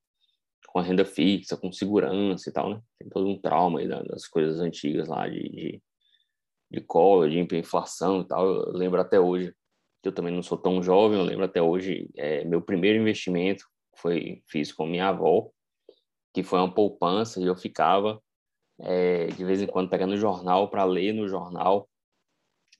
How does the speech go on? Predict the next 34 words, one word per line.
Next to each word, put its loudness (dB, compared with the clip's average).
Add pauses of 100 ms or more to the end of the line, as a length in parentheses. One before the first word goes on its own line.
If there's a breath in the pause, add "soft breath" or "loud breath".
ah, -2
o -10
quanto -2
rendeu 4
a 4
poupança, -4
porque -14
tinha -6
uma 0
data, 0
um -4
aniversário 0
da, -2 (120)
da -18
poupança, -6
aí -8
você -6
olhava 0
lá, -2
assim, -12
quanto -10
rendeu -6
e -12
tal, -10 (560 soft breath)
porque -8
a 2
inflação -2
era 4
gigante, -4
oitenta -6
por -8
cento, -8
sei -6
lá, -4